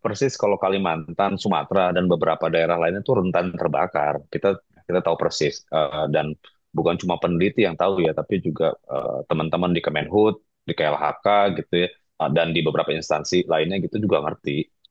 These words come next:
Jadinya kayak kita sebetulnya kemarin itu tinggal tunggu waktu sebetulnya, kemarin-kemarin. Kapan ya ini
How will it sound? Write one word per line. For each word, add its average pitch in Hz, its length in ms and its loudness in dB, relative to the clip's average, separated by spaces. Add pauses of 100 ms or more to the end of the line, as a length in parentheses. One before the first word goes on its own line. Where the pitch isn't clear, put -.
(160)
Jadinya 101 400 2
kayak 104 320 2
kita 131 560 2
sebetulnya 107 560 2
kemarin 110 400 0
itu 127 480 2
tinggal 98 400 2
tunggu 92 240 4
waktu - 400 0
sebetulnya, 76 720 -4
kemarin-kemarin. 76 640 -4
Kapan 113 400 -2
ya 78 180 2 (140)
ini 85 320 0